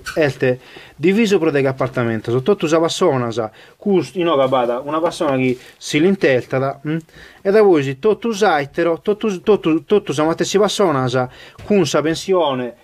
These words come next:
chi lea da sviltato, eh? Da voi si, anda si l'affitta, sa, e nessuno, tutto sei persone, sa, che vanno, vanno a littera in oca, eh?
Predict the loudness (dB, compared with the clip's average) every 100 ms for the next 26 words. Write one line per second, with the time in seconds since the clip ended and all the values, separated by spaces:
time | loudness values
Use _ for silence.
0 | _ _ 4 4 6 2 0 -2 -6 -4
1 | -4 0 0 -2 -6 -10 -16 -10 -8 -8
2 | -12 -20 -20 -18 -4 0 4 4 4 2
3 | -2 -4 -14 _ 0 0 0 0 0 0
4 | -2 0 0 0 -2 -2 -2 0 2 2
5 | 2 2 0 2 2 4 2 0 -2 -2
6 | 0 2 2 0 0 2 0 0 0 -2
7 | -2 -2 -2 -2 -2 0 0 -2 -2 -2
8 | -2 -2 -4 -2 -4